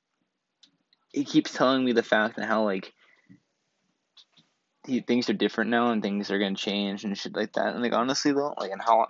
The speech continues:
my point of view is that for me, like, seeing it from on his side of the story where it's happened to me before,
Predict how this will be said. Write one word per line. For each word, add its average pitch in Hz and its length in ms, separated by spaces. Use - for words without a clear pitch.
my 113 140
point 123 200
of 107 80
view 98 280
is 110 140
that 104 160
for - 100
me, 113 320
like, 104 140
seeing 101 340
it 104 120
from 90 500
on 110 160
his 107 180
side 107 300
of - 0
the 107 60
story 107 180
where 101 140
it's - 100
happened 107 380
to 117 40
me 110 120
before, 117 380